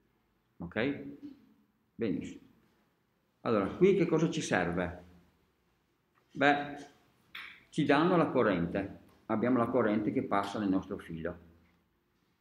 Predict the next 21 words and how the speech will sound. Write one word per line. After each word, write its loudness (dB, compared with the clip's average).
Ok? -6
E 4
abbiamo 4
due 4
punti 6
lungo 4
il 0
filo 0
e -2
vogliamo 6
sapere 4
qual 2
è 0
la -2
differenza 0
di -4
potenziale, -4
fatemela -6
evidenziare -10
in -16
rosso, -14